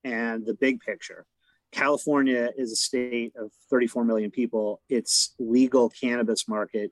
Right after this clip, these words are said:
is seven billion dollars, uh, and growing. And it is, by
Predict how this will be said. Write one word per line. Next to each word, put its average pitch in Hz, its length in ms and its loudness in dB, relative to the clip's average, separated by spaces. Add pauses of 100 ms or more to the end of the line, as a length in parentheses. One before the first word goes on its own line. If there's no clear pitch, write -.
is 107 640 -2
seven 120 580 2
billion 110 420 -2
dollars, 104 720 -6 (100)
uh, 107 240 -4
and 107 220 -8
growing. 101 560 -2 (680)
And 113 560 0
it 123 240 -2
is, 113 640 -4 (320)
by 123 260 0